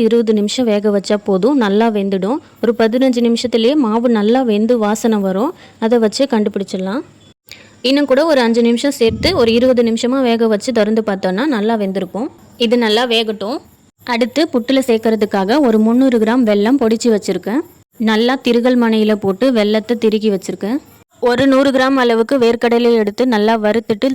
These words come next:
தோல் நீக்கி எடுத்திருக்கேன். அதே அளவுக்கு வறுத்த எள்ளு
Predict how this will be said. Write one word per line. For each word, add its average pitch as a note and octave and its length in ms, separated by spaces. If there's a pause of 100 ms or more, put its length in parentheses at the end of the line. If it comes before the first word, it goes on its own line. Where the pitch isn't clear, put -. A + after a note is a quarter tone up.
தோல் A3+ 260
நீக்கி G#3+ 320
எடுத்திருக்கேன். G3 540 (480)
அதே A3 260
அளவுக்கு A3+ 340 (100)
வறுத்த A3+ 300 (160)
எள்ளு A3+ 140